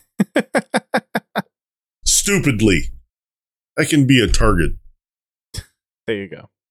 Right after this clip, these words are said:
Speaker 1: That's a wrap for our show tonight. Thank you all for tuning in, either via live stream or listening us, uh, via download. We appreciate all your support. We're gonna start looking at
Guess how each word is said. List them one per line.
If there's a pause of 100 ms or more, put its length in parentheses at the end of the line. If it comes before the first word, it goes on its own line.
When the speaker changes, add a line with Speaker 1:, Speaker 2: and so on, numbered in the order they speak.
(600)
Speaker 1:
That's
a
wrap
for
our
show
tonight. (160)
Thank
you
all
for
tuning
in,
either
via
live
stream
or (240)
listening
us, (140)
uh,
via
download.
We
appreciate
all
your
support. (420)
We're
gonna
start
looking
at